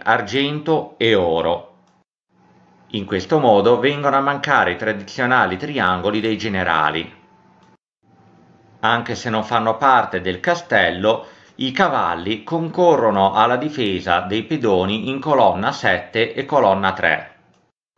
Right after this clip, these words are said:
Ovviamente il primo problema che si può osservare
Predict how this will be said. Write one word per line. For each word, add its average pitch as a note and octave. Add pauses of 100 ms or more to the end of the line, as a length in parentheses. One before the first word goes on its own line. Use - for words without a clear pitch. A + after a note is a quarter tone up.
(480)
Ovviamente C#3+
il A2+
primo C3
problema A#2+
che G#2
si G#2+
può A2
osservare G2